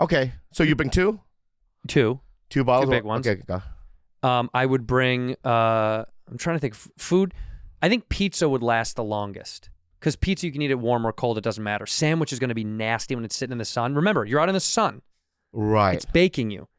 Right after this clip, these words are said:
Speaker 2: That sandwich is gonna get nasty, nasty.
Speaker 1: Not if you use elven bread.
Speaker 2: Elfin bread?
Speaker 1: Elven bread.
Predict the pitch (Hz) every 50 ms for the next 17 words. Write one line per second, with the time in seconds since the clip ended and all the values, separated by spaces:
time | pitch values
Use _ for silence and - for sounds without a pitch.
0 | _ - 156 160 - - 160 160 165 156 - 139 120 123 117 110 107 107 101 -
1 | 117 120 127 123 - - - - 113 104 101 101 101 110 113 127 135 113 131 135
2 | 139 131 113 123 104 107 113 120 110 101 95 90 92 90 92 92 98 - - -
3 | - - - - _ _ _ _ _ _ _ _ _ _ _ _ - 117 123 143
4 | - - 202 196 185 196 202 214 226 220 - - - 113 107 117 117 101 113 101
5 | 98 87 95 87 87 87 82